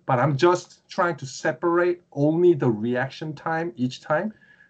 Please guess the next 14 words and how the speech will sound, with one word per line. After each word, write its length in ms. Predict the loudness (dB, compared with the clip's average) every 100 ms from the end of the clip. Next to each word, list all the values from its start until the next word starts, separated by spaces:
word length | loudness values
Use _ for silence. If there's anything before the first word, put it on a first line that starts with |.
| _
just 200 | -4 0
one 280 | 4 4 4
shot 400 | 4 4 4 -4
each 180 | -10
time, 380 | -6 -2 -2 -4 -6
and 100 | -4
I'm 100 | -4
trying 240 | 0 0
to 60 | 0
respond 480 | -2 -4 -2 -2 -2
as 100 | -4
fast 320 | -4 -4 -6
as 60 |
possible. 520 | -2 -2 -2 -4 -4